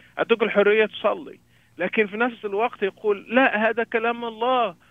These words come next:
وهذا كلام الرسول وينبغي أن يقتل المرتد". يعني تحس إنه في ازدواجية في الشخصية. الإسلام لا يتوافق مع القوانين الأمريكية،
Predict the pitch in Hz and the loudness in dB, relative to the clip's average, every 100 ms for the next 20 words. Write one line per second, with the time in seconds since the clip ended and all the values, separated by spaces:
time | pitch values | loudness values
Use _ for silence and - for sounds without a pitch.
0 | _ 196 214 233 233 226 226 247 247 220 | _ -2 0 2 0 0 0 0 0 0
1 | 214 - 247 254 233 180 - 185 226 233 | -2 -2 -8 -6 -6 -8 0 2 2 4
2 | 233 254 262 240 - 240 226 240 240 - | 4 4 2 0 0 0 0 -4 -4 -6
3 | - - 240 233 233 233 233 254 233 - | -12 0 0 0 -4 -4 -2 -2 -2 -4
4 | 170 165 175 185 - _ _ _ _ _ | -2 -2 -2 -10 -14 _ _ _ _ _
5 | - 285 - - - 220 226 214 - 247 | 0 0 0 -10 -6 -4 -4 -8 -2 -2
6 | 180 160 190 196 196 240 180 170 - 151 | 0 2 4 2 0 -2 -4 -8 -12 -16
7 | - - - - _ 190 202 220 - 254 | -12 -12 -12 -18 _ 0 2 0 0 0
8 | 262 262 320 - 190 175 180 - 147 147 | 2 0 -2 -4 -2 -2 -4 -4 -4 -4
9 | - 147 147 165 120 135 127 131 - - | -4 -6 -4 -6 -6 -6 -6 -10 -16 -20